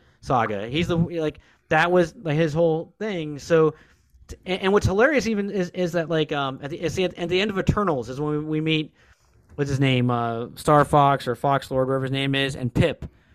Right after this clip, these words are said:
who also hang out with Adam Warlock to help save the galaxy from Thanos in Infinity Gauntlet. So I, I feel like they put these,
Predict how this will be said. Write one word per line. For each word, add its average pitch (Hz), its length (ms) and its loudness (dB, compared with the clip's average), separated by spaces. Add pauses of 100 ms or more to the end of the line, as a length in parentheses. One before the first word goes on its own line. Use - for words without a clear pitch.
(160)
who 180 120 0
also 208 340 0
hang 151 240 -4
out 143 200 -2
with 139 180 -4
Adam 143 220 -4
Warlock 139 520 -2 (340)
to 147 60 -4
help 156 220 0
save 160 300 -2
the 156 80 -10
galaxy 143 400 -2
from 143 140 -14
Thanos 160 460 -2
in 147 60 -6
Infinity 160 400 -4
Gauntlet. 117 340 -6
So 190 120 0
I, 190 160 0
I 180 40 0
feel 233 140 4
like 214 80 0
they 202 80 -2
put 214 300 0 (600)
these, 190 240 -4